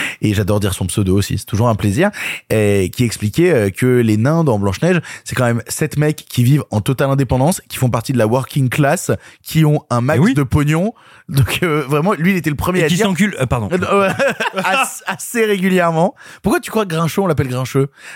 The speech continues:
Speaker 1: Euh,
Speaker 2: Et pourquoi tu crois que Simplet, il sourit comme ça ? <laughs> Non mais voilà, non mais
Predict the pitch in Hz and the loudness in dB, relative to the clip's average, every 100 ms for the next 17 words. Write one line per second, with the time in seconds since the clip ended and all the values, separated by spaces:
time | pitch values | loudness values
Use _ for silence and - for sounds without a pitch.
0 | - 185 190 190 180 175 165 160 151 143 | -2 2 4 4 4 4 2 2 2 0
1 | 143 170 190 190 180 - 170 175 165 135 | 0 0 0 0 -2 0 0 2 0 2
2 | 139 135 123 143 147 370 - - - 415 | 0 2 2 2 2 0 0 -2 0 -2
3 | 466 - 403 480 392 392 - 330 330 427 | 0 0 -2 -2 -4 -4 -2 -2 0 -2
4 | - 311 - - - 185 185 170 180 151 | -4 -6 -6 -6 -4 0 0 0 0 0
5 | 165 | 0